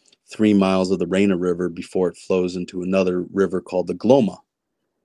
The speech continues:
So the, the Rena River has, I, I describe it to, to people like it's a mini Henry's Fork. It's got an amazing amount of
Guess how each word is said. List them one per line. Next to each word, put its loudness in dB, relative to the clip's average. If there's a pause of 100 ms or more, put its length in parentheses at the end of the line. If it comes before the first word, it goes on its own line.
(140)
So 2
the, 4
the 2
Rena 6
River 4
has, -2 (1300)
I, -6
I -2
describe 2
it -2
to, 2
to -10
people 0
like 4
it's -2
a 0
mini 4
Henry's -2
Fork. -6 (320)
It's -2
got 0 (540)
an 4
amazing 6
amount 0
of -4